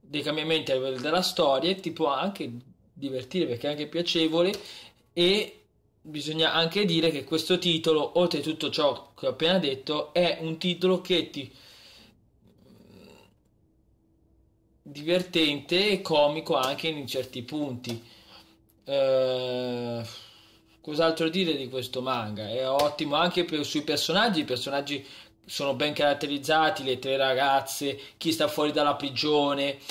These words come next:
il direttore, i cinque condannati, insomma, i cinque, io li chiamo condannati, ma non sono proprio condannati, i cinque, ehm, cinque ragazzi, diciamo.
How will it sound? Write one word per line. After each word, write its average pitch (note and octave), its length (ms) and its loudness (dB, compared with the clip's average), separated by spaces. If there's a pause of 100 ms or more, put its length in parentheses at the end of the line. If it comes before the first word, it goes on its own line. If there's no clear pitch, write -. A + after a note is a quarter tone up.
(200)
il D3 200 -4
direttore, D#3 560 2
i C#3+ 80 0
cinque E3 340 2
condannati, D3 1000 2 (240)
insomma, D3 520 0
i B2 40 -8
cinque, C#3+ 320 -2
io C#3+ 180 -2
li D3 80 -2
chiamo C3+ 220 -4
condannati, C3 640 -2
ma B2 80 -4
non B2 120 -4
sono C3+ 200 -6
proprio B2 260 -6
condannati, A#2+ 560 -4
i A#2+ 60 -6
cinque, D3 480 -2 (300)
ehm, C3 1200 -2
cinque D3 300 -2
ragazzi, B2+ 500 0
diciamo. G#2+ 600 -6